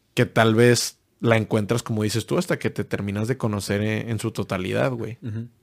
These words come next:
Speaker 2: Bueno, ahí hablas algo muy importante, lo de fundamentar tus decisiones, en especialmente las importantes. Nada más para aclarar, eh, s-, tienen que hacer sentido para ti, no para nadie más. Este,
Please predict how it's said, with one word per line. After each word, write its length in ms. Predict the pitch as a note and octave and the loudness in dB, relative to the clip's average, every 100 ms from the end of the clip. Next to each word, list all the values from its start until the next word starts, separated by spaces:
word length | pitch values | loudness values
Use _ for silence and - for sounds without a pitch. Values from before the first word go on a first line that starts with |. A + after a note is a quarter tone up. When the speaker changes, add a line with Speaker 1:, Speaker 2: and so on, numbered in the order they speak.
| _ _ _ _ - | _ _ _ _ -4
Speaker 2:
Bueno, 280 | G#2+ G2 - - - | -2 -2 -8 -20 -4
ahí 480 | A2+ A2+ B2+ C#3 _ | 0 2 2 -2 _
hablas 760 | - A#2+ C3 B2+ - - - - | 0 2 2 0 -6 -6 -8 -2
algo 200 | A2 A2+ | 0 2
muy 80 | A#2 | 0
importante, 520 | A2+ G#2+ G#2+ G#2 B2 | -2 -4 -4 -2 0
lo 140 | A2+ | 0
de 360 | F#2 F2+ E2+ E2 | 0 -2 -4 -10
fundamentar 800 | - - G2+ G2 F#2+ F#2 F#2 F#2+ G#2 | -14 -10 -4 -2 -2 -6 -2 -2 -2
tus 240 | - A2+ | -4 -4
decisiones, 600 | A2 F#2+ - F#2 A2+ C3 | -4 -6 -6 -6 -8 -8
en 60 | G2+ | -10
especialmente 560 | - G2 - G2 G#2 | -12 -10 -6 -6 -4
las 160 | G#2+ - | -6 -6
importantes. 640 | F#2 F2 - F#2+ D#3+ - _ - - - _ - | -8 -8 -8 -8 -10 -12 _ -20 -20 -20 _ -2
Nada 140 | G2 | 0
más 200 | G2 G2 | 2 2
para 160 | A#2+ A2 | 2 2
aclarar, 640 | - G2 F#2+ F#2+ G2+ - | 2 2 4 4 2 0
eh, 400 | F#2+ F#2 F2+ F2 - _ | -4 -4 -4 -6 -12 _
s-, 680 | - - - - - - - _ _ _ | -10 -8 -6 -6 -8 -10 -14 _ _ _
tienen 340 | A#2+ A#2+ C3 | 0 0 0
que 120 | C3 B2 | 0 0
hacer 240 | - B2 | 2 0
sentido 560 | - A2 G#2+ G#2+ A#2 - | 0 -4 -2 -2 -2 -2
para 200 | G2 F2 | -4 -4
ti, 280 | - E2 F#2+ _ _ | -10 -14 -16 _ _
no 180 | F2 F2 | -14 -10
para 220 | F2+ F2 | -10 -8
nadie 260 | E2+ E2 | -8 -10
más. 340 | E2 D2+ - - - | -12 -16 -20 -20 -18
Este, 440 | E2+ - E2 F2 | -18 -14 -16 -16